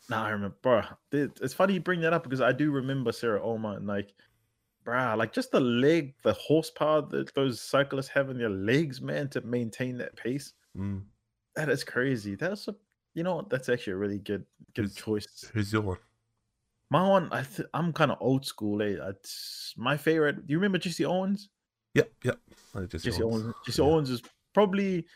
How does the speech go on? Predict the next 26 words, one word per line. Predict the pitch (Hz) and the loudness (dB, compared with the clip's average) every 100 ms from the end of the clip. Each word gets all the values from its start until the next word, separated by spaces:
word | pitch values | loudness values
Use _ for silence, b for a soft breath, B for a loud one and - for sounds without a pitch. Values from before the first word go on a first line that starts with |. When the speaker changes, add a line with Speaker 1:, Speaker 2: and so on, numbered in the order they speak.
| b _ | b _
Speaker 1:
I | 123 | 2
had | 160 156 | 4 2
three | - 151 143 | 2 2 4
favorites. | 123 98 95 | 2 0 -2
So | 104 | -4
Jesse | 95 143 147 | 0 0 2
Owens | 151 143 | 0 0
is | 113 | 0
probably, | - 120 113 110 107 104 - _ _ _ _ _ _ _ - 85 | 2 2 0 -2 -4 -6 -14 _ _ _ _ _ _ _ -10 -6
um, | 95 92 90 87 | -6 -4 -6 -8
one | 104 | -4
of | 113 | -2
my | 110 | -2
top | - 120 - | 0 0 -2
three | 120 123 123 117 | -4 -2 -2 -4
favorites, | - 123 131 139 143 147 | -4 0 2 2 0 0
only | 160 | 0
because | 143 139 123 | 0 2 2
I | |
had | 120 | 2
to | 123 | 4
learn, | 123 107 | 2 2
the | 117 | -2
same | 143 123 | -2 0
as | 120 | 0
you, | 139 | 0